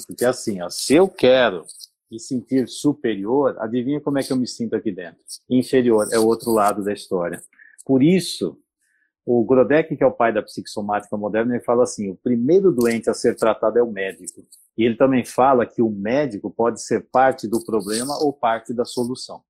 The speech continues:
E aí, como o médico pode se transformar no remédio? É interessante, na relação com o médico, você pode ajudar o cliente a melhorar, mas você também pode ajudar ele a piorar.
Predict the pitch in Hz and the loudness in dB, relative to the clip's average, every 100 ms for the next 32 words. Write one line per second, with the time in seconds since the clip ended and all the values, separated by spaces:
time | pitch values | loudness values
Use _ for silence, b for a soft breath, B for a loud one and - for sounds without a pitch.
0 | - 113 117 131 - 151 151 123 120 147 | -16 -4 -2 -2 0 0 0 -2 0 0
1 | 156 147 135 - 135 127 120 113 120 120 | 0 -4 -6 0 0 0 -6 -4 -4 -4
2 | - 110 104 120 131 127 - 117 120 113 | -2 -2 0 0 0 -4 -8 -2 -2 -2
3 | 101 98 90 - 82 _ 98 113 113 - | -6 -6 -8 -10 -18 _ -8 -2 -2 -2
4 | 120 - 117 113 139 160 - 175 185 175 | -4 -2 0 2 4 4 2 0 0 0
5 | 127 101 104 143 127 107 107 110 - 135 | -2 -2 -2 -2 -2 -4 -4 -4 -4 -6
6 | - - 147 160 147 131 113 113 123 131 | -4 2 4 4 2 -2 0 4 4 2
7 | - 120 107 143 165 123 110 107 101 92 | -4 -6 -4 -4 -4 -6 -4 -2 -2 -4
8 | 90 113 143 143 143 147 127 131 143 135 | -4 -6 -4 -2 -2 2 2 4 2 0
9 | 107 113 135 160 - 170 208 226 160 | 0 0 0 -2 -2 2 4 4 0